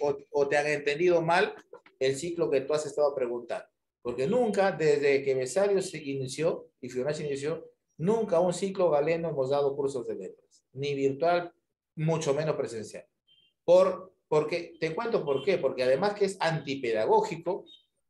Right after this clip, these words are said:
eh, cargar a un alumno de colegio de dieciocho cursos para aprender en el turno de la tarde. Son dieciocho cursos lo que te pide el prospecto, incluyendo, incluyendo los de letras. Acá tengo diez,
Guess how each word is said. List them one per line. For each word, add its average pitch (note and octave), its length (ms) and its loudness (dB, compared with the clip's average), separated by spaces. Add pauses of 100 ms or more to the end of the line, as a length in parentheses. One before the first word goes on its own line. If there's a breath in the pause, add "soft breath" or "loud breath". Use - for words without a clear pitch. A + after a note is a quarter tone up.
(460)
eh, C3+ 360 6
cargar D3 420 4
a G3+ 80 6
un F#3 100 2
alumno G3 300 2
de D3 140 2
colegio F#3 680 -4 (260)
de C3+ 220 4
dieciocho C#3+ 680 0
cursos A3 380 -2
para A#2+ 200 -4
aprender E3 500 -6
en A#2 160 -10
el G#2 140 -12
turno E3+ 260 -6
de A2 100 -4
la - 140 -12
tarde. - 300 -8 (720)
Son A3 240 2
dieciocho G3+ 480 -2
cursos G#3 240 -6
lo C#3+ 100 0
que C3 60 -2
te B2 100 -4
pide G3 140 0
el F#3+ 80 0
prospecto, F#3+ 500 -2
incluyendo, C#3 520 -6
incluyendo C#3+ 400 -6
los C3 100 -2
de G#2+ 80 -6
letras. D3+ 340 -4
Acá E3+ 220 -2
tengo F#3 220 0
diez, - 400 2